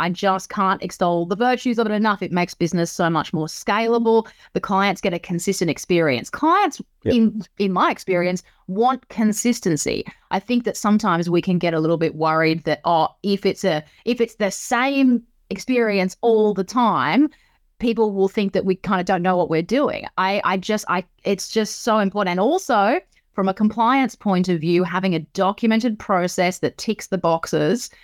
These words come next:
Speaker 1: um, and then some, because then you can engineer whatever you want in your process for a great client experience.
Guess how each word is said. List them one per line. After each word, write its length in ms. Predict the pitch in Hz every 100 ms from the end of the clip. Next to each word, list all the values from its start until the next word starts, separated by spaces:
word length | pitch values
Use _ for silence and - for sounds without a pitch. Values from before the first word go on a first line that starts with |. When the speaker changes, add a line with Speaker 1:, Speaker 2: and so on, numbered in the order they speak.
| _ _ -
Speaker 1:
um, 220 | 180 170 -
and 220 | 190 196
then 200 | 285 294
some, 340 | 240 170 156 269
because 280 | - 190
then 180 | 180 180
you 80 | 160
can 140 | 180
engineer 460 | 156 165 175 165 151
whatever 220 | 147 139
you 180 | 139 139
want 280 | 175 262 -
in 80 | 170
your 160 | 139
process 540 | - 135 123 - 185 -
for 140 | 170
a 40 |
great 300 | 156 165 143
client 280 | - 156 135
experience. 600 | 139 - 190 208 151 -